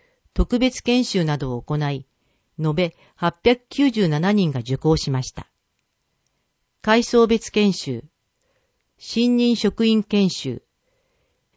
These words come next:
現任係長、課長研修。新任係長、部長研修など、百二十五人が受講。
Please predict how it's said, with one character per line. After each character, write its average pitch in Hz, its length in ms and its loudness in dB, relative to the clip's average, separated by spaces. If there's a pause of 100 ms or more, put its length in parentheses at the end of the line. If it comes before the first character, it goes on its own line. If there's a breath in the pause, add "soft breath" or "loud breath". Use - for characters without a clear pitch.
(140)
現 240 320 4
任 240 240 2
係 233 400 0
長、 143 380 0 (300)
課 151 160 -2
長 220 280 4
研 202 260 2
修。 - 340 -8 (640)
新 247 440 0
任 233 200 2
係 226 380 0
長、 135 320 -2 (300)
部 160 120 0
長 226 280 4
研 220 260 4
修 143 200 -4
な 139 140 -2
ど、 - 180 -12 (540)
百 175 320 -2
二 269 160 2
十 202 160 0
五 160 160 0
人 190 220 0
が 139 180 -6 (300)
受 139 180 -6
講。 131 380 -6